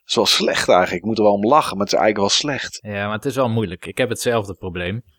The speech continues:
Speaker 1: Ja.
Speaker 2: heb eigenlijk anderhalve game van dat lijstje gespeeld en toen had ik geen zin meer, dus toen ben ik weer andere dingen gaan doen.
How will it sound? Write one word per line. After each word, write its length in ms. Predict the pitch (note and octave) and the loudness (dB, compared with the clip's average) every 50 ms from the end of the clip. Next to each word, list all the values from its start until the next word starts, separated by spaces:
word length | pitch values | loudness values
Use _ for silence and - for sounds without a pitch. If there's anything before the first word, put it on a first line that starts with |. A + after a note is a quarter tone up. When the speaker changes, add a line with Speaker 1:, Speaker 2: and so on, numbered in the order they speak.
| _ _ _ _ _ _ _ - | _ _ _ _ _ _ _ -4
Speaker 1:
Ja. 120 | - G#2 | 0 2
Speaker 2:
heb 100 | G#2 G2 | 2 4
eigenlijk 340 | F2+ G#2+ G#2 G#2 G#2+ G2+ - _ _ _ | 4 2 0 0 -4 -6 -6 _ _ _
anderhalve 760 | - B2 B2 C#3 C#3 C#3 B2 G#2+ G#2 A#2 B2 C3 A#2 G#2+ A#2 G#2+ | -8 -6 -4 -2 -2 -2 -2 0 2 2 2 2 2 0 -2 0
game 260 | G#2 A#2 A#2 A#2 A2+ | 2 2 2 2 0
van 160 | A2 A2 G#2 | -4 -4 -4
dat 120 | G#2 G2 F#2+ | -4 -4 -4
lijstje 380 | G#2 G2+ A2 A#2 - - A#2+ | -2 -2 -2 -2 -2 -4 -6
gespeeld 520 | G#2 G#2 - - - A2 A2 A#2+ B2+ - - | -6 -6 -8 -4 -2 0 0 0 0 -2 -6
en 120 | F2+ G2+ | -10 -8
toen 140 | - - G#2 | -8 -6 -6
had 140 | G2+ G#2 G2+ | -6 -6 -8
ik 100 | - - | -10 -8
geen 160 | - A2 G#2 | -6 -6 -4
zin 200 | - A#2 A2 A2 | -2 -2 -2 -2
meer, 240 | A2 G#2+ A2 A2 G#2+ | -2 -4 -4 -6 -6
dus 160 | G2 - - | -6 -8 -8
toen 80 | G#2 | -8
ben 140 | F#2+ G2+ G2+ | -6 -6 -6
ik 80 | G2+ F#2+ | -6 -6
weer 120 | F#2 E2+ | -8 -10
andere 300 | - G#2 G#2+ G#2+ G#2+ G#2+ | -10 -8 -8 -6 -4 -4
dingen 260 | G#2+ A2 A2 A#2 A2 | -4 -4 -4 -6 -6
gaan 160 | G2+ A2+ G#2+ G#2+ | -6 -6 -6 -2
doen. 280 | A2 A2+ A#2+ C#3 C#3+ | -2 -2 -2 -4 -6